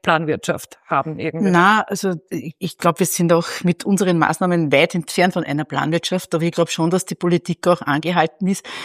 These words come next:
Speaker 2: in schwierigen Situationen tatsächlich einzugreifen einzugreifen und etwas umzusetzen. Und das machen wir jetzt, ja. Also ich glaub, wir haben jetzt über viele Jahre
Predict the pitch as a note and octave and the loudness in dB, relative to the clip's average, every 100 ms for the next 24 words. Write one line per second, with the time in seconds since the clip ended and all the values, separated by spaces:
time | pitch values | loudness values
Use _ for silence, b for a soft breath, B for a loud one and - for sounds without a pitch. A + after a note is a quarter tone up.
0 | B B G3 F#3 F3 F#3 G3 F#3 F#3+ - | B B 2 4 4 2 4 0 -2 -2
1 | F#3 - D#3+ F3+ F3+ B B _ F3 F#3 | -2 0 0 2 0 B B _ -2 0
2 | E3 F3+ - D3+ A#3+ D#3 - C#3+ C#3+ - | 0 0 2 2 2 -2 -2 -2 -2 -4
3 | D#3+ E3 D#3+ - D#3+ A#3 A3 F3 - C#3+ | -2 0 -2 -2 0 2 2 -2 -2 -4
4 | - E3+ E3+ - D#3+ - D#3+ B2+ A#2 - | -4 -4 -2 0 0 0 -2 -2 -4 -4
5 | - F3 B B B E3 F#3 E3+ F3 G3 | -2 -2 B B B 2 2 4 2 2
6 | F3+ F3+ - F3+ E3+ - G#3+ A3 D#3+ D#3 | 0 -2 -4 -4 -4 0 2 4 4 2
7 | F#3 G3+ | 2 -2